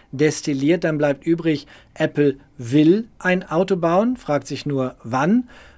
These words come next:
Heißt aber auch, Volkswagen, früher wohl mal ein Unternehmen, mit dem Apple geliebäugelt hatte, wäre nach wie vor im Rennen,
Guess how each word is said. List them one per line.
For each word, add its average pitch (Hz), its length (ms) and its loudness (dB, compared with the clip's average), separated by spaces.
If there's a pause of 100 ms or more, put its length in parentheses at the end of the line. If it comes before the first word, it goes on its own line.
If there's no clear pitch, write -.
(140)
Heißt 143 200 -8
aber 135 280 -6
auch, 196 280 0 (320)
Volkswagen, 208 720 0
früher 175 580 2 (120)
wohl 156 300 0
mal 151 320 0
ein 147 220 -4
Unternehmen, 143 540 -4
mit 143 140 -4
dem 139 200 -2
Apple 139 420 -2
geliebäugelt 160 880 -2
hatte, 160 320 0 (360)
wäre 147 260 0
nach 151 260 -2
wie 185 120 -4
vor 165 400 0
im 165 180 -2
Rennen, 151 400 0